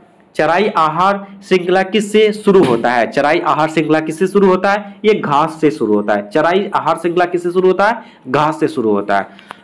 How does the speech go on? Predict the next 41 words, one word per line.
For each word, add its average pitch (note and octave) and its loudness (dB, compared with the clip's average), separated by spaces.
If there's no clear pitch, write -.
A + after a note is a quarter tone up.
नेक्स्ट C3+ -4
क्वेश्चन F3 -2
आने F3 2
वाले, E3+ 2
क्वेश्चन E3 -2
नंबर F3 0
एक D#3+ 2
सौ F3 -2
अठारह, E3 -2
अमोनिया F#3+ 2
को F#3+ 2
नाइट्रेट F#3 -2
में E3+ 2
परिवर्तित F3 0
करने F3 0
के E3+ 2
लिए D#3+ 4
कौन F3+ 0
सा F#3 -2
जीव E3+ -2
कारक B2+ 0
है? A#2 0
यानी C3 -6
अमोनिया D3+ 0
को D#3+ 4
नाइट्रेट D#3+ 0
में F#3+ 2
परिवर्तन C#3 2
करने D#3 0
के C3 -2
लिए, C3 4
अ, - -6
किस, G3+ 0
अ, D3+ 0
के D3+ -2
लिए E3 2
कौन G3 0
से G3+ -2
जीव F3+ -2
कारक F3+ 0
है? G3+ -4